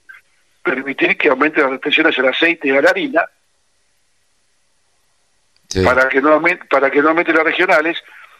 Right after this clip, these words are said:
Speaker 1: y matás el negocio del aceite y la harina.
Speaker 2: Sí, claro. Sí, sí, sí.
Speaker 1: Porque, ¿por qué digo matás el negocio? Porque, eh, el diferencial arancelario, la diferencia entre las restricciones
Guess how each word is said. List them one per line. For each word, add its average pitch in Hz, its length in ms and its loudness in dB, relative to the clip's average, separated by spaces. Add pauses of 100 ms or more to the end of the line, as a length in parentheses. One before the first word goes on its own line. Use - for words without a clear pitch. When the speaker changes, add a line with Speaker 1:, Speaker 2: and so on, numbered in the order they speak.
(300)
Speaker 1:
y 135 140 -2
matás 143 460 0
el 165 120 0
negocio 139 380 4
del 143 120 2
aceite 135 380 -4
y 113 40 -8
la 135 100 0
harina. 240 360 -2 (400)
Speaker 2:
Sí, 127 220 0
claro. 101 300 2 (240)
Sí, 110 240 0
sí, 107 180 0
sí. 92 60 2
Speaker 1:
Porque, 147 460 0 (540)
¿por 196 160 0
qué 226 180 0
digo 143 240 2
matás 139 360 -2
el 143 120 -2
negocio? 131 520 0 (840)
Porque, 170 440 -2 (560)
eh, 170 240 0
el 165 140 0
diferencial 202 520 0
arancelario, 147 640 2
la 135 100 2
diferencia 156 460 0
entre 143 200 -4
las 135 100 -2
restricciones 170 520 -4